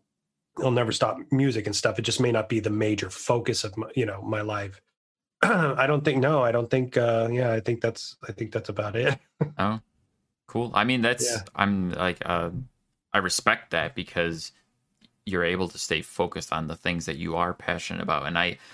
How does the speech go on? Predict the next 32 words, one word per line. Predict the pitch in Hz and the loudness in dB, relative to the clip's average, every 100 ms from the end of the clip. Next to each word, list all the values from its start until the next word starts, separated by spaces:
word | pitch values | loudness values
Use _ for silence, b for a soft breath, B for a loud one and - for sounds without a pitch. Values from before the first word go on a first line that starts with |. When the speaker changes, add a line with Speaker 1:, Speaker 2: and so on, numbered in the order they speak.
| B - | B -2
Speaker 2:
I've | 92 | 2
had | 104 98 | 2 2
that | 92 | -2
struggle | - 101 87 82 | 0 0 0 -2
myself | 85 - 82 - | -4 -2 -2 -4
too, | - 87 | -4 -4
about, | 78 78 - | -2 -2 -4
like, | 80 - | -8 -8
the, | 90 85 85 - b b b _ _ | -6 -4 -4 -8 b b b _ _
uh, | 85 78 78 - _ _ _ _ _ _ - | -2 -2 -6 -12 _ _ _ _ _ _ -10
like, | 92 | -6
the | 95 | -4
journeyman | 85 101 90 104 101 95 95 92 | 0 2 2 0 0 0 -2 -2
or | 71 92 90 87 87 | -4 -4 -2 -2 -4
the | 90 | -2
master | 87 90 - 90 | 0 0 -2 -4
of | 82 | -2
nothing | 85 - 87 85 85 | -4 -2 -4 -4 -4
kind | 92 87 | -2 -2
of | 82 | -2
thing. | 92 87 82 87 B B B B B B _ | -2 -2 -4 -10 B B B B B B _
Speaker 1:
Yeah. | 131 135 117 113 104 | 2 2 2 0 -4
Speaker 2:
You | 107 | -2
know, | 92 85 | 0 0
that | 87 78 | -2 -2
kind | - 82 80 | -4 -4 -4
of | 80 - | -8 -2
problem | 92 82 | 0 0
is, | 80 | -2
and | 87 82 | -2 0
I, | 85 | 2
I, | 82 90 | 2 0